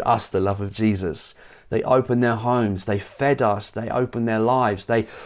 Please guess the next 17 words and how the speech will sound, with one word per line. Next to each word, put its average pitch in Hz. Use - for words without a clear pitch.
poured 156
out 139
generosity 120
because 123
many 147
of 139
them 104
knew 117
Jesus 107
and 104
they 101
discovered 107
the 101
greatest 104
treasure 95
is 92
him. 95